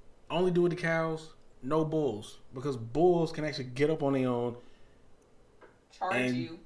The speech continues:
Speaker 1: chase you. So, that's self-explanatory. But, yeah, that's cow tip one oh one. Now,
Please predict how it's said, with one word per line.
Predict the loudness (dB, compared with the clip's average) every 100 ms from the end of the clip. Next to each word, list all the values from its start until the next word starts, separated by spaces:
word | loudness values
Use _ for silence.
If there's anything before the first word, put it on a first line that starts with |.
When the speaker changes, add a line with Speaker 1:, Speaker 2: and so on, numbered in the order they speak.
| 0
Speaker 1:
chase | 6 6 4
you. | -4 -6 -10 -20 -20 -20 -20 -20 -20 -14
So, | -10 -8 4 4 4 0 -12 -20 -20 -20 -20 -8
that's | -6 -2
self-explanatory. | -2 -2 -4 -6 -4 -6 -8 -10 -18 -20 -16 -16 -14 -16 -18 -20 -20 -20 _ -14
But, | -10 -10 -4
yeah, | -4 -4 -4
that's | -4 -4
cow | -8
tip | -10 -10
one | -10 -10
oh | -12
one. | -14 -16 -20 -20 _
Now, | 0 0 0